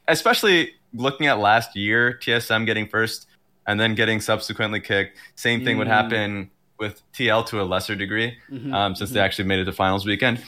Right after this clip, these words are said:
Speaker 2: Yeah.
Speaker 1: So I actually firmly believe that C nine, well, now that I've seen some of the teams, I wanna see what Team Liquid can do, but at beginning of the split, C nine will win championships.
Speaker 2: Mm.
Speaker 1: Like, I,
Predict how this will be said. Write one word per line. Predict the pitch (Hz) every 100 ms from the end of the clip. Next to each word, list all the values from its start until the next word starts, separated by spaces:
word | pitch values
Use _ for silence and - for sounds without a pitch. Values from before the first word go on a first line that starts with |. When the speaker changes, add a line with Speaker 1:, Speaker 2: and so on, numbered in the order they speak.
| - -
Speaker 2:
Yeah. | 117
Speaker 1:
So | 104 151
I | 196 208
actually | 156 - 143 120 98 - _
firmly | 139 139 127 113
believe | 107 113 104
that | 98
C | - 101
nine, | 101 98 90 92 - -
well, | 127 123 - - _ -
now | 117
that | 110
I've | 104
seen | 104
some | 95 101
of |
the | 92
teams, | - 92 95 - - - _ _ -
I |
wanna | 98 101
see | - 98
what | 87
Team | 104 98
Liquid | 92 92
can | 92
do, | 90 113
but | 117 104 - -
at | 98 - _ _ -
beginning | 98 113
of | 131
the |
split, | 131 185 170 - - _ _ _
C | - 143
nine | 135 127
will | 117
win | 110
championships. | 104 98 87 78 - - - 190
Speaker 2:
Mm. | 226 190
Speaker 1:
Like, | 85
I, | 95